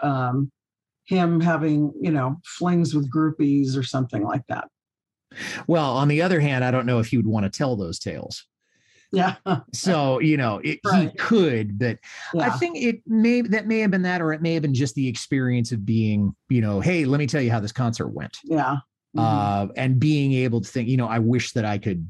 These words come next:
Speaker 2: tell her in a way that she could understand." It comes back to this idea
Speaker 1: Yeah.
Speaker 2: of, you know, "Please understand."
Speaker 1: Understanding.
Speaker 2: Um, yeah. "Try to comprehend. I'm not your ordinary friend." Now, here's the only part of the song where I kind of went,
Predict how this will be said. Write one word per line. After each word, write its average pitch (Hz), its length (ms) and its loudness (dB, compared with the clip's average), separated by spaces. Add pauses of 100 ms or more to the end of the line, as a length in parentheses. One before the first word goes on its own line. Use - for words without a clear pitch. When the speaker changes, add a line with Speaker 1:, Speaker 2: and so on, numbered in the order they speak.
(120)
Speaker 2:
tell 135 340 0
her 98 420 -2 (220)
in 147 100 0
a 131 60 2
way 120 240 2
that 110 140 -4
she - 180 -4
could 101 120 -4
understand." 98 540 -2
It 117 140 -6
comes 123 200 -2
back 110 300 -4
to 113 60 -6
this 98 180 -8
idea 156 320 -2
Speaker 1:
Yeah. 127 60 -8
Speaker 2:
of, - 100 -12
you 101 80 -2
know, 82 100 -4
"Please 110 280 -4
understand." 151 300 0
Speaker 1:
Understanding. 147 600 -2 (380)
Speaker 2:
Um, 107 380 0
yeah. 117 260 0 (760)
"Try 180 320 0
to 254 80 -2
comprehend. 127 1200 -2 (100)
I'm 131 220 0
not 147 220 -2
your 127 180 0
ordinary 131 680 0
friend." 95 720 -4 (600)
Now, 135 480 -2 (260)
here's 320 560 0
the - 280 -2
only 262 400 2
part 165 380 0
of 139 80 -2
the 123 60 -4
song 117 400 -2
where 113 160 0
I 107 60 -2
kind 127 260 -2
of 98 80 -2
went, 104 200 -4